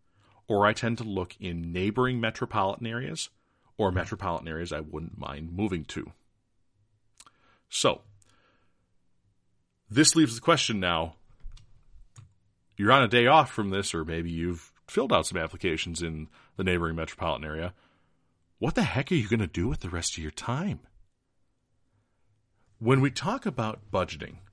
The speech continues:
we wanna get the most value for our money.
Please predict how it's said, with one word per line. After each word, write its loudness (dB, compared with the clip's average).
we 0
wanna -4
get -8
the -4
most -4
value -6
for -2
our -2
money. -8